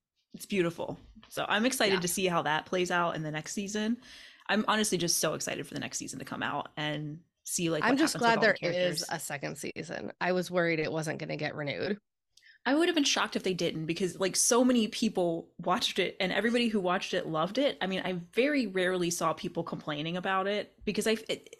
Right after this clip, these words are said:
Speaker 1: it's one of those things where if you were not into it, you'll probably know by the first episode, and you're not gonna, like, spend a whole season on it. People were invested in this show. They, like, saw the first
Speaker 2: Mm-hmm.
Speaker 1: couple episodes, and they're like, "I'm in, you got me. Like, let's go.
Speaker 2: <laughs>
Speaker 1: Let's
Speaker 2: Yeah.
Speaker 1: do this." So
Speaker 2: Give me more.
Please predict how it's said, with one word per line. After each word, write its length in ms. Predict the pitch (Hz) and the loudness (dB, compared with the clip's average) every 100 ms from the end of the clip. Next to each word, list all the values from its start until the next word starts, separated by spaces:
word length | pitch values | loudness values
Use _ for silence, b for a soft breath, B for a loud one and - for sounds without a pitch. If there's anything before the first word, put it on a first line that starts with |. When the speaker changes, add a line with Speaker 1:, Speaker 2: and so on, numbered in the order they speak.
| - | -2
Speaker 1:
it's 120 | 226 | 4
one 100 | 269 | 4
of 60 | |
those 140 | 247 247 | 6 4
things 220 | 214 202 | 2 2
where 100 | 185 | 2
if 220 | 180 175 | 2 0
you 80 | 185 | 0
were 100 | 180 | 2
not 240 | 165 165 | 2 0
into 260 | 165 165 185 | -2 -2 0
it, 60 | 196 | 2
you'll 180 | 185 | 2
probably 460 | 185 - 160 175 180 | 0 0 0 2 2
know 220 | 170 160 | 0 0
by 120 | 165 | 0
the 120 | 156 151 | 0 -2
first 480 | 160 156 - - - | -4 -2 -2 -4 -6
episode, 360 | 170 170 180 | -4 -2 0
and 80 | 170 | 0
you're 100 | 156 | 0
not 220 | 151 143 | -4 -4
gonna, 160 | 156 139 | -6 -4
like, 120 | 139 | -4
spend 220 | - 147 | -6 -8
a 20 | 147 | -6
whole 120 | 147 | -8
season 280 | - 147 175 | -8 -6 -4
on 140 | 190 | -2
it. 140 | 226 - B B B B - | -2 -4 B B B B 2
People 280 | 311 339 247 | 4 6 6
were 160 | 190 | 6
invested 460 | 185 170 170 - 175 | 4 2 -2 2 0
in 80 | 165 | 2
this 120 | 165 | 2
show. 360 | - 180 - - | 2 2 -2 0
They, 100 | 196 | 4
like, 340 | 180 180 185 180 | 4 4 0 0
saw 280 | - 233 | 0 2
the 80 | 220 | 2
first 220 | 147 196 | 2 4
Speaker 2:
Mm-hmm. 100 | 233 | 4
Speaker 1:
couple 200 | 254 - | 2 2
episodes, 360 | 170 170 165 170 | 0 2 0 0
and 80 | 151 | 0
they're 80 | 151 | -2
like, 180 | 151 - _ _ _ _ - | -2 -6 _ _ _ _ -4
"I'm 140 | 202 | 0
in, 180 | 202 160 | 2 2
you 80 | 165 | 2
got 240 | 160 156 | 0 0
me. 240 | 156 - - | -2 -6 -2
Like, 160 | 180 175 | -2 0
let's 160 | 175 - | -2 2
go. 100 | 185 | 2
Speaker 2:
<laughs> 160 | - | 6
Speaker 1:
Let's 140 | - - | 4 6
Speaker 2:
Yeah. 140 | 220 | 6
Speaker 1:
do 160 | 202 190 | 6 2
this." 340 | - - - - | 0 -10 -12 -10
So 300 | - 135 127 - | -4 -4 -4 2
Speaker 2:
Give 220 | 226 214 | 4 8
me 160 | 226 214 | 8 8
more. 520 | 214 202 180 - 175 | 8 4 2 2 -2